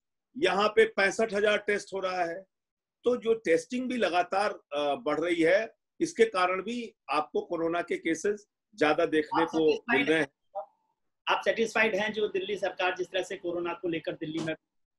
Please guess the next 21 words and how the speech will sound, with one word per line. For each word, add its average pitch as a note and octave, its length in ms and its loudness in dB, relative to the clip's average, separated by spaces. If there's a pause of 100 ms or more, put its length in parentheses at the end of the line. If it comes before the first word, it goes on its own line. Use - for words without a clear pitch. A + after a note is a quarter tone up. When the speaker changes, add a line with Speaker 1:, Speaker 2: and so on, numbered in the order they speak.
Speaker 2:
काम C#3+ 160 -8
कर C#3+ 140 -10
रही D3 240 -6
है, D#3+ 140 2
या F3+ 80 4
जो F#3 120 0
दिल्ली G3+ 380 2
में A#3+ 160 2
कोरोना G#3 380 0
का A3+ 160 -4
हाल G3+ 320 2
है? A#3+ 100 2
Speaker 1:
जितने, A#3+ 520 4
जितने, A3 500 4
जितनी G#3 460 0
बड़ी F#3 400 0
महामारी F3 680 0
दिल्ली E3 360 0
में F3 120 -2
आई C#3+ 280 0
थी, G#3 480 -6